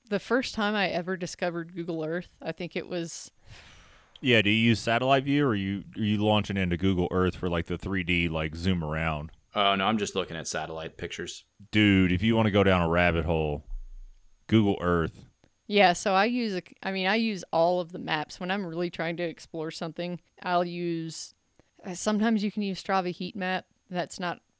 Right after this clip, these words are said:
Speaker 1: always a great option, but yeah, I'll, I'll look at old topographical maps. I'll look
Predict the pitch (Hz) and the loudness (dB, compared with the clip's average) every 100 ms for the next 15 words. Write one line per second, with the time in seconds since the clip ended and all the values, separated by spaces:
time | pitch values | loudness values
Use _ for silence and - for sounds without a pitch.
0 | _ - 180 175 175 180 180 170 165 - | _ -6 -2 -2 -4 -4 -4 -2 -2 -4
1 | - 175 170 160 - 180 165 190 - 175 | -8 -10 -6 -8 0 2 2 -2 -4 -4
2 | 180 - 151 - 175 185 180 190 170 175 | -4 -6 -10 -6 -2 -2 -2 -8 -6 -6
3 | 170 151 - 170 156 147 151 - - 156 | -6 -6 -8 -14 -10 -10 -10 -12 -10 -10
4 | 156 147 | -8 -10